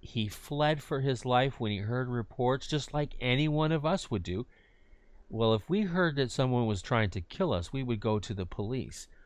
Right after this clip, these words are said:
Unfortunately, he couldn't do that. So what did he do? He ran into the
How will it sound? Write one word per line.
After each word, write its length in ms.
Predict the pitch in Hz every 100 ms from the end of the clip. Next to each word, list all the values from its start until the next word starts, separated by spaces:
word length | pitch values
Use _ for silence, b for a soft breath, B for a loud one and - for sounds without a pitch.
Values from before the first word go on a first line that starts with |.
| b
Unfortunately, 680 | - - - 170 185 - 123
he 260 | 117 - 175
couldn't 400 | - 135 95 85
do 220 | 135 120
that. 280 | 80 65 67 b b b b
So 240 | - -
what 160 | 143 190
did 140 | 208
he 180 | 156 202
do? 360 | 160 175 185 196 b b
He 300 | b 185 214
ran 400 | 190 160 151 160
into 260 | 127 123 120
the 160 | 117